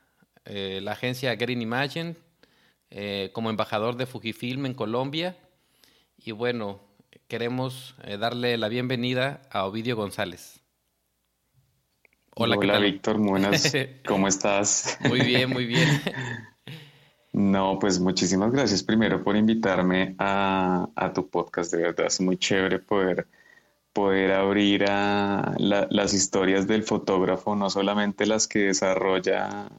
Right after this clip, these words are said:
Speaker 2: con su cámara, sino, sino la historia que está detrás a, a, a la demás audiencia, ¿verdad? Que me parece muy chévere poder contar todo eso.
Speaker 1: Eh, no, al contrario, eh, es un gusto que hayas aceptado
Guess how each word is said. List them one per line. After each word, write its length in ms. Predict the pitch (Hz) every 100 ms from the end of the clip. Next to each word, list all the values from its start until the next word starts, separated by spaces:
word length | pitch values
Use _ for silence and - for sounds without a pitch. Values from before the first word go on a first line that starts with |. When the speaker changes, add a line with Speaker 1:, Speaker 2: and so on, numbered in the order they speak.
| _ _ _ _
Speaker 2:
con 180 | - 107
su 160 | 104 98
cámara, 480 | 104 98 98 117
sino, 500 | 127 117 98 95 90 -
sino 260 | - 95 95
la 120 | 92
historia 460 | 92 98 95 95
que 60 | 95
está 220 | 110 101
detrás 520 | 95 92 95 95 90 - _ - - - _ _ _ _
a, 840 | - 95 95 95 92 92 92 95 -
a, 160 | 95 95 95
a 20 |
la 140 | 95
demás 360 | 92 92 92 92
audiencia, 500 | 95 92 95 90 92
¿verdad? 200 | 92 92
Que 100 | -
me 80 | 92
parece 340 | - 101 95
muy 160 | 95 92
chévere 400 | 92 98 95 92
poder 320 | - 95 92
contar 340 | 95 92 92 -
todo 180 | 95 92
eso. 160 | - - _ _ _ - - - _ - _ _ _
Speaker 1:
Eh, 420 | 113 107 107 104 104
no, 160 | 107 147
al 120 | 139
contrario, 640 | 110 104 120 143 127 107 - _ _ _
eh, 400 | 92 101 101 101
es 200 | 113 117
un 120 | 131
gusto 300 | 117 123 127
que 80 | 123
hayas 160 | 113 117
aceptado 640 | 117 113 - 110 117 151